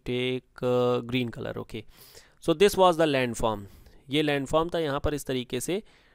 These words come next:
डेवलप हो रहा था, and then ultimately this was the thing, and ultimately एक फ्लैट फीचरलेस सरफेस यानी कि पेनी प्लेन बन गया था।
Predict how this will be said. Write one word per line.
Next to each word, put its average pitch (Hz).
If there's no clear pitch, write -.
डेवलप 156
हो 143
रहा 139
था, 151
and 160
then 170
ultimately 135
this 117
was 120
the 120
thing, 160
and 120
ultimately 127
एक 160
फ्लैट 135
फीचरलेस 123
सरफेस 135
यानी 113
कि -
पेनी 185
प्लेन 156
बन 117
गया 98
था। 101